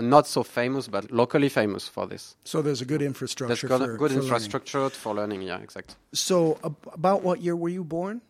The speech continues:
Speaker 1: Nineteen eighty-six.
Speaker 2: Nineteen eighty-six. And your parents were born there too?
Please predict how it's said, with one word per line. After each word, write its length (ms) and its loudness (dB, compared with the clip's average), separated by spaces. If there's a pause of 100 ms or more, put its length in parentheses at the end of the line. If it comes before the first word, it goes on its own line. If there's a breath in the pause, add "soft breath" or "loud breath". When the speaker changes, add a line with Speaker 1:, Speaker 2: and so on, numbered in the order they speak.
(760 loud breath)
Speaker 1:
Nineteen 480 2
eighty-six. 540 -4
Speaker 2:
Nineteen 360 -2
eighty-six. 720 -2
And 420 -4 (300 soft breath)
your 160 4
parents 440 2
were 80 -2
born 260 -2
there 160 -2
too? 360 -6